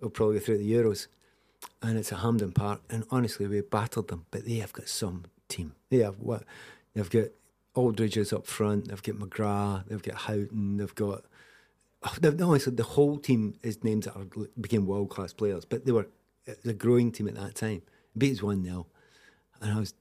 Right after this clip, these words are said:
devastated. And I was walked out afterwards, and there's my dad standing there, smiling.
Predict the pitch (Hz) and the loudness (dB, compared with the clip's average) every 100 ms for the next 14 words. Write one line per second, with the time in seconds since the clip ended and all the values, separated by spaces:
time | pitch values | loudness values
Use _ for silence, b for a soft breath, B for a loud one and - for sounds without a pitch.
0 | - 107 104 104 - 101 104 104 98 107 | -2 0 0 -2 -2 -2 0 0 2 0
1 | - 101 104 - 107 95 104 98 104 98 | 0 -4 -4 -2 -2 -2 -4 -4 -4 -4
2 | 98 - 110 101 104 92 - _ _ _ | -6 -6 -4 -2 -2 -4 -10 _ _ _
3 | _ _ - - 92 104 98 | _ _ -6 -4 -2 -2 -2